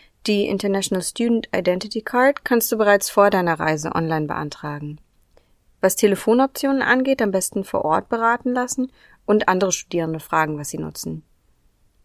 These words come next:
Mit einem Buspass kannst du dich günstig durch die Stadt bewegen. Wer im Auslandssemester in Nordamerika sparen möchte,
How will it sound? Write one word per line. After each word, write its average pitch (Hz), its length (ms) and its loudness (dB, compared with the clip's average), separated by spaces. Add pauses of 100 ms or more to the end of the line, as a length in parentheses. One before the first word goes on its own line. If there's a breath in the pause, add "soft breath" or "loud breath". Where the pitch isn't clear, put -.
(160)
Mit 190 200 0
einem 196 200 4
Buspass 254 460 2
kannst 240 320 -2
du 226 60 0
dich 208 200 -6
günstig 180 360 -2
durch 185 160 -4
die 226 80 -4
Stadt - 220 -4
bewegen. 151 400 -12 (1300)
Wer 196 100 8
im 196 100 2
Auslandssemester 233 800 4
in 208 60 4
Nordamerika 196 600 0
sparen 247 400 4
möchte, 220 400 -2